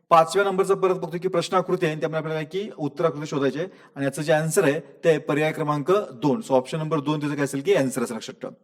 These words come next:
नेक्स्ट सहावा जो प्रश्न आहे, अ, त्याच्यामध्ये पण प्रश्न आकृती दिली, आपल्याला उत्तर आकृती शोधायची आहे आणि याचं उत्तर जे आहे ते आहे पर्याय क्रमांक तीन, याचं काय की करेक्ट आन्सर लक्षात ठेवा, ठीक आहे. नेक्स्ट सातवा जो प्रश्न आहे ज्यामध्ये सांकेतिक भाषेवरचा प्रश्न आपला होता आणि याचा आन्सर जे आहे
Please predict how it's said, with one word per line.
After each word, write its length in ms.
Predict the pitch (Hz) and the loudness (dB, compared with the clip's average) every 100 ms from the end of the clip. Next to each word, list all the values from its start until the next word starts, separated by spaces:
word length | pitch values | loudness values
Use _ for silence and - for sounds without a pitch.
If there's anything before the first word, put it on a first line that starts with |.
| _ _ 175 | _ _ 2
नेक्स्ट 340 | 175 180 - - _ _ - | 2 2 -14 -20 _ _ -4
सहावा 440 | - 156 165 202 | 2 4 6 6
जो 100 | 202 | 4
प्रश्न 300 | 190 185 - | 4 2 0
आहे, 160 | 147 - - _ _ | -4 -6 -18 _ _
अ, 240 | 147 143 147 | -4 -2 -2
त्याच्यामध्ये 380 | 156 175 175 180 | -2 0 0 0
पण 120 | 185 | 0
प्रश्न 280 | 175 151 180 | 0 0 0
आकृती 220 | 180 160 | 0 0
दिली, 120 | 165 | 0
आपल्याला 220 | 160 170 | 2 0
उत्तर 180 | 151 170 | 0 0
आकृती 160 | 160 160 | -2 -2
शोधायची 300 | 156 151 143 | -2 0 0
आहे 80 | |
आणि 60 | 143 | -2
याचं 100 | 143 | -2
उत्तर 240 | 151 - | 0 4
जे 140 | 180 143 | 4 4
आहे 100 | 143 - - 170 | 2 -4 -6 2
ते 60 | |
आहे 180 | 160 160 | 2 2
पर्याय 400 | - 160 151 160 | -4 -2 2 2
क्रमांक 420 | 160 151 151 147 | 2 0 0 2
तीन, 360 | 185 185 190 135 | 0 2 0 0
याचं 180 | 131 139 | 0 0
काय 120 | 135 | 0
की 160 | 135 | 0
करेक्ट 300 | 180 147 127 | -2 0 0
आन्सर 220 | 127 117 113 | -2 -4 -10
लक्षात 200 | 101 107 | -12 -14
ठेवा, 120 | - 82 - _ _ _ - | -12 -12 -16 _ _ _ -6
ठीक 120 | 151 | -2
आहे. 80 | 117 | 0
नेक्स्ट 420 | 151 165 - - _ _ _ _ _ - | 0 -2 -4 -14 _ _ _ _ _ -6
सातवा 640 | - 160 160 180 202 202 165 | 4 4 4 2 4 2 0
जो 60 | 175 | -2
प्रश्न 300 | 170 170 170 | 0 -2 -2
आहे 160 | 160 | -4
ज्यामध्ये 260 | - 151 165 | -4 -4 -2
सांकेतिक 480 | 156 156 143 175 180 | 0 -2 0 0 2
भाषेवरचा 400 | 156 143 165 160 | 0 0 -2 -4
प्रश्न 200 | 147 156 | -6 -8
आपला 160 | 143 | -2
होता 260 | 139 139 156 - | -2 0 -4 -4
आणि 100 | 135 | -4
याचा 220 | 147 160 | 2 2
आन्सर 240 | 160 156 | 4 2
जे 160 | 170 | 4
आहे 80 | 139 | 2